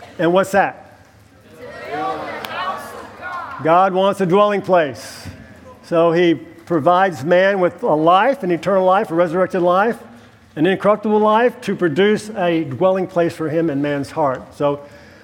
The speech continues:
it's interesting that John, uh, his book's not written according to sequence, because that account of him overthrowing the tables and, uh, with the cord,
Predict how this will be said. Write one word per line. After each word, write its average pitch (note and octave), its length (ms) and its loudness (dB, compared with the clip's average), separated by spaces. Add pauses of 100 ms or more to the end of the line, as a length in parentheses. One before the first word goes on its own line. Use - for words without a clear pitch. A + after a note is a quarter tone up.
(220)
it's D#3 140 -4
interesting G#3 720 0
that F3 260 2 (220)
John, F#3+ 640 0 (100)
uh, E3 300 -2
his E3+ 260 0
book's G#3 320 0
not G3 240 0
written F#3+ 220 0
according E3+ 360 0
to D3+ 60 -6
sequence, A#3 500 2
because F3 500 0
that F#3 260 2
account G3+ 520 0
of E3 300 0
him E3 220 0
overthrowing F#3 840 0 (440)
the D#3 400 2 (140)
tables G#3 680 0 (220)
and, D3 440 -2
uh, D3 140 -2
with D3 180 -6
the D#3 80 -4
cord, F#3 520 -2